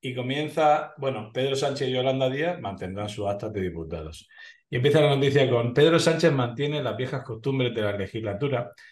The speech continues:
en la que la coalición de gobierno va muy justa de votos, va de votos.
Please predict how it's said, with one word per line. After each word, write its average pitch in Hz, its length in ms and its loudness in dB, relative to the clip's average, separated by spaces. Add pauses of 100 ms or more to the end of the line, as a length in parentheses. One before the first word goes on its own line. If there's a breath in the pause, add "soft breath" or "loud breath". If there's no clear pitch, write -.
(140)
en 127 160 -2
la 113 100 2
que 117 140 2
la 110 160 0
coalición 110 500 2
de 156 80 2
gobierno 139 760 0
va 147 160 2
muy 131 120 -2
justa 143 380 -2
de 107 120 -2
votos, 143 540 -4 (680)
va 135 180 0 (340)
de 92 100 -14
votos. 117 320 -12